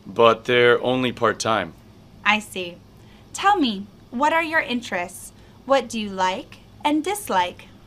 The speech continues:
Speaker 1: Okay, well, I enjoy reading books and playing the guitar. My favorite foods are guacamole and Thai food. And I don't like sweets because they give me headaches.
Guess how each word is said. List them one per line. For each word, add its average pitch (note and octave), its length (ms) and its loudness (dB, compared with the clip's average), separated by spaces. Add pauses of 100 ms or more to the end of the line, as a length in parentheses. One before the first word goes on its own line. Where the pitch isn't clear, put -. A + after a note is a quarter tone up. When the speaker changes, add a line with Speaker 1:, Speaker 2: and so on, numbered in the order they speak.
(400)
Speaker 1:
Okay, C#3+ 420 4 (160)
well, A2+ 440 4 (240)
I B2 180 8
enjoy B2 480 2
reading A#2+ 380 -2
books B2 260 0
and A2 160 -4
playing A2+ 320 0
the A2+ 60 -2
guitar. A#2 420 2 (500)
My A2+ 260 4
favorite B2 460 -2
foods B2+ 440 -4
are G2+ 260 2
guacamole G#2 800 0
and G2 120 -4
Thai G#2 200 4
food. E2+ 280 -10 (580)
And G#2 460 4
I G2 240 6
don't B2 280 0
like A2+ 200 0
sweets A2 400 -6
because F#2+ 460 -6
they F#2 180 -4
give F2+ 180 -6
me F2+ 140 -8
headaches. E2+ 480 -6